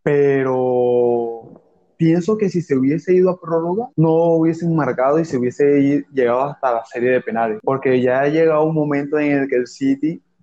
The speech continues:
ya estaba defendiendo demasiado. Ahora, viendo que en el tercer gol, eh, hubo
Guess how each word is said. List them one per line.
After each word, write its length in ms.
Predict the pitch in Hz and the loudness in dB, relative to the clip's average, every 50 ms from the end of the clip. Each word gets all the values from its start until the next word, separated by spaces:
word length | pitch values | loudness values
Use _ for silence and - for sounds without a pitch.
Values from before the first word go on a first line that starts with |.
| _ _ | _ _
ya 120 | - 123 123 | -4 -4 -4
estaba 400 | - - 123 123 127 135 131 - - _ _ _ _ | -2 -2 0 0 0 0 -2 -4 -8 _ _ _ _
defendiendo 540 | _ 123 127 123 - 123 113 110 113 117 120 | _ -4 -4 -4 -6 -8 -8 -8 -6 -6 -4
demasiado. 560 | 123 123 117 110 - - - 107 101 90 - _ _ _ _ _ _ _ _ - | -4 -4 -6 -8 -10 -10 -8 -8 -8 -8 -10 _ _ _ _ _ _ _ _ -4
Ahora, 500 | 120 123 127 135 139 131 117 107 - - - | -2 0 0 0 0 -2 -2 -4 -8 -6 -4
viendo 300 | 135 135 135 165 180 170 | -2 -2 0 -2 -2 0
que 260 | 175 160 156 147 143 | 0 0 2 2 0
en 160 | 160 143 139 135 | 0 0 0 0
el 100 | 127 127 | 0 0
tercer 400 | - 127 123 - - 135 127 143 | -2 -4 -4 -2 -2 -2 -2 0
gol, 340 | 143 151 156 156 170 202 - - | 0 0 0 0 -2 -4 -6 -4
eh, 520 | 147 135 135 135 135 131 131 127 127 131 - | -2 0 2 2 2 2 2 2 0 0 0
hubo 1300 | 156 135 139 143 139 151 165 165 165 165 165 165 165 160 160 156 151 143 135 131 127 123 120 110 110 - | -2 -2 0 0 2 2 2 2 2 2 2 2 2 2 2 2 0 0 0 0 -2 -2 -4 -6 -10 -14